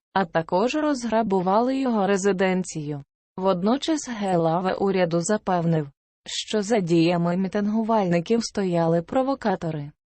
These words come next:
Поки деякі люди громили кабінет, інші залишились перед будівлею уряду та продовжували безлади на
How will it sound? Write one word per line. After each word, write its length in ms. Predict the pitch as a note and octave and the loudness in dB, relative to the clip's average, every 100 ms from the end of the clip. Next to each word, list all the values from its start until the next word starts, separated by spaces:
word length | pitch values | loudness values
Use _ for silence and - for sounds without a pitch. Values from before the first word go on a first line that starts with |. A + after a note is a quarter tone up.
| _ - | _ -4
Поки 260 | G3+ G#3 | -2 0
деякі 480 | F#3+ G#3 G#3 F#3+ G3+ | 2 4 2 2 0
люди 320 | F#3+ F#3 F3 | 0 0 0
громили 600 | F#3 F#3 G3 F#3+ F#3+ F3+ | -2 0 2 2 2 0
кабінет, 540 | - A#3 A3 A3 G#3+ - | 0 0 2 2 2 0
інші 440 | F#3+ F3+ E3+ G3 | 0 0 0 -2
залишились 760 | F#3 F#3+ F3 E3+ - F3 F3 E3+ | 0 2 4 2 0 2 2 0
перед 380 | F#3+ F#3 F3+ E3 | -2 0 0 0
будівлею 800 | D#3+ E3 E3 G#3+ C4+ D4 D4 C4 | -2 -2 -2 -2 -2 -2 -2 -2
уряду 580 | C#4 B3 F#3+ E3 F3 | -2 0 2 0 0
та 180 | G3+ F#3+ | 0 -2
продовжували 920 | F3 F#3+ E3+ E3 D#3+ D#3+ F#3 F#3 F3+ | 0 0 2 2 2 -2 0 2 2
безлади 640 | E3+ F3 F3 F3 F#3+ F#3 A#3 | 2 2 2 0 -2 0 0
на 280 | B3+ G3+ | 0 -2